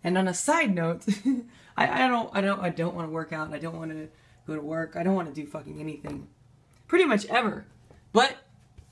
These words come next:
then nothing gets done, does it? And you don't get an ass like this by sitting on the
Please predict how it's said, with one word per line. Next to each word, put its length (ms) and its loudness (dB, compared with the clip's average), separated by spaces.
then 260 2
nothing 240 -2
gets 200 0
done, 440 2
does 200 -6
it? 280 -10
And 120 -8
you 80 -2
don't 120 4
get 160 0
an 60 -6
ass 380 -2
like 220 -4
this 240 0
by 140 -8
sitting 380 -6
on 100 -4
the 80 -16